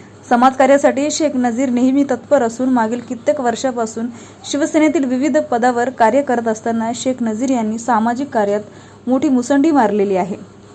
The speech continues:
ईश्वराने धन दौलत सर्वांना दिलेली आहे, परंतु सामाजिक कार्यात खर्च करण्यासाठी ईश्वर अल्लाने शेख नजीर भाई यांना निवडले, ही फार मोठी बाब असल्याची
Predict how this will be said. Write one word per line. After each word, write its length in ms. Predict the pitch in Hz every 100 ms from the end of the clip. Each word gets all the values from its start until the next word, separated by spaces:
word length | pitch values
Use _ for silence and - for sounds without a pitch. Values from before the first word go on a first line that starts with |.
| - - - -
ईश्वराने 460 | 233 247 294 302 320
धन 260 | 277 302 285
दौलत 240 | 269 285
सर्वांना 400 | 285 269 269 285
दिलेली 320 | 262 247 240
आहे, 220 | 233 233 311 - - -
परंतु 240 | 233 247 254
सामाजिक 460 | 254 220 240 285
कार्यात 240 | 285 240 240 -
खर्च 220 | 294 277
करण्यासाठी 540 | 294 240 233 233 233 -
ईश्वर 340 | 247 - 277
अल्लाने 520 | - 226 226 247 226 247 - - -
शेख 120 | 285 277
नजीर 280 | 240 233 269
भाई 160 | 269
यांना 280 | 233 220 233
निवडले, 400 | 226 208 202 208
ही 220 | 214 240
फार 260 | 226 240 247
मोठी 320 | 262 226 233
बाब 300 | 220 196 233
असल्याची 400 | 254 233 220 233